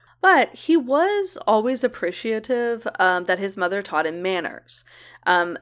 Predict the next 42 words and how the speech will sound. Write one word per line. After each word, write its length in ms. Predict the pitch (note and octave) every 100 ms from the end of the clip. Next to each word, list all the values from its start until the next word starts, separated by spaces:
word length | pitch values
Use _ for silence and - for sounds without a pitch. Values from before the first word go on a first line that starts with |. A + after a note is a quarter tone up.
| F#3+
Dell 300 | G3+ F#3+ A#3
told 260 | A#3+ A#3 A3
him 140 | A3
to 100 | A3
speak 340 | - F#3+ F#3 -
politely 500 | F3 E3 - G#3 G3+
about 260 | F3+ D#3+
other 220 | D3 D#3+
people, 680 | G3+ - F3 F3 D#3+ G3 A3+ _
or 360 | D#3 D#3+ D#3 -
not 220 | D#3 D3+
to 60 | -
say 200 | F3 E3
anything 320 | E3+ E3+ F#3
at 100 | G#3
all. 380 | F#3 D3+ A3+ - _ _ _ _ _
She 260 | - - A3+
told 280 | G#3+ G#3 G3+
him 220 | G3 F#3+
to 260 | - G3
respect 580 | F#3 F3 - - G3 G3
women, 440 | F3+ F3 F#3+ G#3 -
especially 720 | F3 - - E3+ E3+ - G#3
when 160 | G#3 F3+
it 80 |
came 220 | - F3 F3
to 120 | A3
sex. 580 | - D#3 G#3 - - - _ _ _ _ _ -
And 140 | G3+
she 200 | - A#3
lectured 600 | G#3 G3+ B3+ - - B3+
him 220 | G#3+ G3
about 320 | F#3+ F3+ E3 G3+
the 80 |
way 240 | F3 F3 F3+
his 240 | G3 F#3
father 500 | - G2+ D3 F3+ F3+
acted 440 | - E3 - F3 E3+
really 220 | D#3+ E3+
greedy 600 | - D#3+ D3 C#3 D#3 F3+
with 220 | F#3+ G3
sex. 580 | - A3+ A#3 A#3+ -